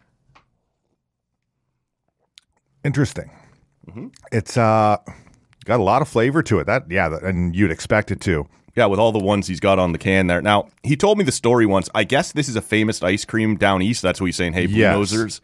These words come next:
Speaker 2: Um, but I don't remember the whole story behind it. But yeah, that's why it's got the bubble gum in there. That's, there was a, there was a bunch of stuff he had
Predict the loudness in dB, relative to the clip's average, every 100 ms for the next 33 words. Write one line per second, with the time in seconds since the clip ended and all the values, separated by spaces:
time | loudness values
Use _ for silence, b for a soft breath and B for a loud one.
0 | b b b b -2 0 2 2 0 -2
1 | -8 _ _ _ -2 2 2 2 0 0
2 | 0 -2 -2 -2 -2 -4 -4 -2 -4 -4
3 | -2 -2 -4 -4 0 0 0 -4 -8 -6
4 | -8 -4 -2 -2 -2 -2 -2 -4 -4 -4
5 | -6 -8 -10 -8 -6 -6 -10 -6 -4 -2
6 | 0 0 -2 -4 -4 -2 2 2 2